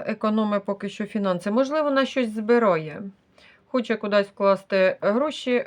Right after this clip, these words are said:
або, е, купи-, придбати якусь покупку дорогу. Так, здійснити якусь покупку. Далі, е,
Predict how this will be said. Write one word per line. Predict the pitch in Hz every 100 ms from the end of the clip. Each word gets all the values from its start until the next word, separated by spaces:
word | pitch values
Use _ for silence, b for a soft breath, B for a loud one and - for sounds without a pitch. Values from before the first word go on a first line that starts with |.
| - -
або, | 202 180 175 214 247 262 254 240
е, | 226 - 196 190
купи-, | 185 214 - 196
придбати | 180 214 202 185 180 180
якусь | 175 180 -
покупку | - 185 165 - 165
дорогу. | - - 190 214 - b b b b b b b _
Так, | - 202 170
здійснити | 180 202 196 175 175
якусь | 170 185 -
покупку. | 190 180 175 - - 175
Далі, | 175 214 190 180
е, | 180 - 180